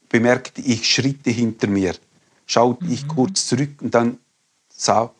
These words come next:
Speaker 1: ka-, sah ich, dass Birte
Speaker 2: Mhm.
Speaker 1: noch schneller unterwegs war als ich.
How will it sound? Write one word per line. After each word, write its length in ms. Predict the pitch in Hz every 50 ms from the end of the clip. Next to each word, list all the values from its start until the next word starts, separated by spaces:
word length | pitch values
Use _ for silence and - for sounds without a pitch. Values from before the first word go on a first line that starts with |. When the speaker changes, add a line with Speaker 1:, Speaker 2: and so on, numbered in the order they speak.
| _ -
Speaker 1:
ka-, 160 | - 101 - -
sah 240 | - - 104 117 120
ich, 120 | 120 117 -
dass 160 | - 113 -
Birte 640 | - _ - 113 117 117 - - - - 92 85 - _ _ _ _ _ _ _ _ _ _ -
Speaker 2:
Mhm. 120 | 190 190 139 135
Speaker 1:
noch 280 | 131 156 160 147 - -
schneller 460 | - - 135 135 135 123 120 120 123
unterwegs 640 | 131 123 120 - - 117 110 120 117 - - - -
war 300 | 110 104 101 95 - -
als 240 | 120 107 508 554 571
ich. 220 | 554 107 101 -